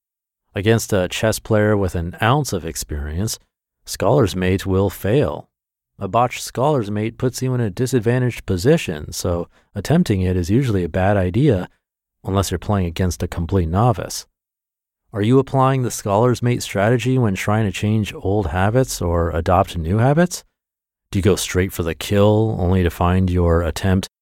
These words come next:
shot down? When you try to change a habit without devoting sufficient time to the early game and middle game, you'll almost always fail to make the change stick. Only the very easy habits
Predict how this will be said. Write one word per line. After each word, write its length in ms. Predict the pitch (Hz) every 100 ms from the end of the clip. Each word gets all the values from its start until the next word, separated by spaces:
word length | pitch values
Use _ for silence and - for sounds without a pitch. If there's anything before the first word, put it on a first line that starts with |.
| -
shot 380 | - - 82 87
down? 380 | 85 90 117 - _ _ _ _ _ _ _
When 120 | - 113
you 60 |
try 160 | - 139
to 80 | 143
change 280 | - 131
a 40 | 117
habit 400 | - 127 110 101
without 380 | 95 117 123 117
devoting 480 | 92 101 123 120
sufficient 580 | 95 98 - 127 - 101
time 400 | - 113 123 117
to 100 | -
the 140 | 85 80 -
early 320 | 113 147 135
game 340 | 95 82 85 98
and 240 | 82 80
middle 260 | 120 185 104
game, 320 | 87 85 90 _ _ _ _ _ _
you'll 140 | - 110
almost 320 | 135 139 - -
always 380 | 139 147 127
fail 420 | - 143 143 120 123
to 100 | 113
make 200 | 110 -
the 80 |
change 420 | 107 - 95 90 -
stick. 540 | - 151 135 - - _ _ _ _ _ _
Only 240 | 127 139 151
the 120 | 123
very 360 | 95 110 117 117
easy 420 | 113 131 143 101
habits 480 | 90 90 92 -